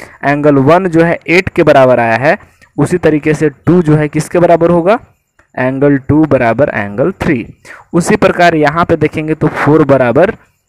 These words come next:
five, Angle five। उसी प्रकार angle six बराबर angle seven। ठीक है,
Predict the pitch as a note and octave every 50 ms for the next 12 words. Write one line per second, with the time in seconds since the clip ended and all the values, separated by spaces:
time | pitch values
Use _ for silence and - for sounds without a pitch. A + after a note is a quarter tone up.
0 | _ _ _ - - - - C#3+ A2 G2 F#2 F#2 - - - G2+ - - _ _
1 | _ - _ _ _ _ _ _ _ _ _ _ _ _ _ _ _ _ _ _
2 | _ _ C3+ C3 B2+ B2 B2+ C3 B2+ - - G#2 G2+ F#2+ - _ - - - -
3 | _ - E3 F3 - - G#3+ A3 - F3 D#3 - D3+ D3+ E3 F3 - - _ _
4 | _ _ _ C#3 C#3+ C#3+ D3 C#3+ D3 C#3+ C3+ - - - - - - C#3+ B2+ C3
5 | B2 A2+ A2+ G#2+ B2+ C3+ C3 A2 A2 G#2 G#2 B2+ E3+ A3 C4+ _ _ _ _ _
6 | _ _ _ _ _ - - - - A#2 G#2+ G#2 G2+ G2+ G2+ G#2 - - - -
7 | - - - - _ - G3 - B2 - -